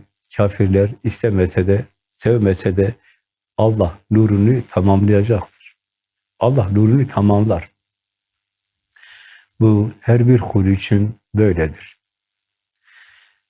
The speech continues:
Allah ayet-i kerimede bugün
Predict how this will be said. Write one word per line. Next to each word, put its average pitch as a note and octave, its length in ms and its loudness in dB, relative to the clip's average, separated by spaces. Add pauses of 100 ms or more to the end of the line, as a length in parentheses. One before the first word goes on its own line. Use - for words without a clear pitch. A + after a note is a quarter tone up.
(840)
Allah F#2+ 360 -2 (220)
ayet-i G2+ 300 -2
kerimede F#2+ 600 0 (240)
bugün G2 500 -2